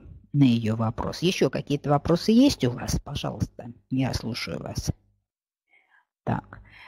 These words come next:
ну что ж, я так чувствую, что вопросов не будет, потому что действительно тема довольно сложная для восприятия, но все-таки, а, на ней, над ней надо подумать. И я думаю, что вы,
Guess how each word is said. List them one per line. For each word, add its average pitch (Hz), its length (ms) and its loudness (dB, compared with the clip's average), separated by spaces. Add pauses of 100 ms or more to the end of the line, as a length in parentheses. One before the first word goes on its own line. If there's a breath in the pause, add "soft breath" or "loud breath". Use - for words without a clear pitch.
(100)
ну 220 200 6
что - 280 0
ж, - 180 -4
я 143 220 2
так 208 200 2
чувствую, 208 380 2
что 190 160 0
вопросов 190 540 2
не 202 120 8
будет, 165 420 2
потому 151 340 4
что - 180 -2
действительно 151 680 -2
тема 123 360 2
довольно 120 460 4
сложная 151 760 2 (180)
для 170 220 4
восприятия, 156 880 4
но 143 160 6
все-таки, 208 640 2
а, 139 360 2
на 147 300 4
ней, 180 360 4 (360)
над 156 320 4
ней 226 160 8
надо 151 280 4
подумать. 131 720 -2
И 120 100 -4
я 147 200 6
думаю, 147 420 4
что - 280 0
вы, 233 260 6